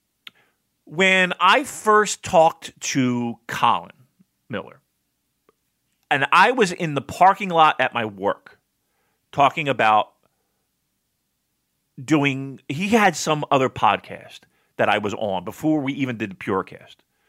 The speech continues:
And we were talking about Tanahashi, and it was right around G one. And I remember talking about how he's, you know, held together with fucking duct tape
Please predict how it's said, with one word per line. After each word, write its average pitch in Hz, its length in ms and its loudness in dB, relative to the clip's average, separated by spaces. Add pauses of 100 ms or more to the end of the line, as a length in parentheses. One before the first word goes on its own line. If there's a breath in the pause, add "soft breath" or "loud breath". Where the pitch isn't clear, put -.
(1040)
And 143 260 0
we 147 100 2
were 139 100 0
talking 135 400 2
about 107 320 0
Tanahashi, 101 640 -2
and 113 80 -6
it 107 40 -6
was 107 120 -4
right 170 200 0
around 180 260 0
G 117 240 -4
one. 104 240 -4 (1040)
And 151 80 -2
I 175 80 2
remember 233 500 -2
talking 196 420 -2
about 131 320 -2
how 131 260 2
he's, 120 480 -8
you 131 100 -10
know, 107 80 -4
held 147 280 0
together 127 360 -2
with 107 180 -10
fucking 110 440 -4
duct - 240 -4
tape 127 360 -4